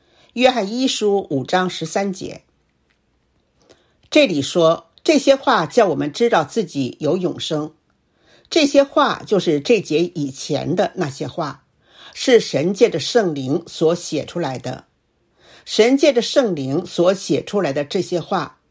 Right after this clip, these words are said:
叫我们知道自己有永生。所以能叫我们知道自己得救的第二种证明，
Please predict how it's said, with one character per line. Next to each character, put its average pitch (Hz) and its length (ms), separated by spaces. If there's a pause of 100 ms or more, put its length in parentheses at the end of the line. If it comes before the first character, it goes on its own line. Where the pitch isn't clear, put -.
(420)
叫 247 180
我 170 100
们 143 200
知 240 180
道 170 140
自 190 180
己 - 340
有 151 140
永 160 240
生。 156 320 (720)
所 - 240
以 160 260
能 175 140
叫 202 180
我 151 60
们 131 140
知 202 180
道 185 220
自 220 160
己 156 160
得 143 240
救 160 160
的 143 140
第 214 200
二 240 300
种 123 180
证 151 240
明， 127 300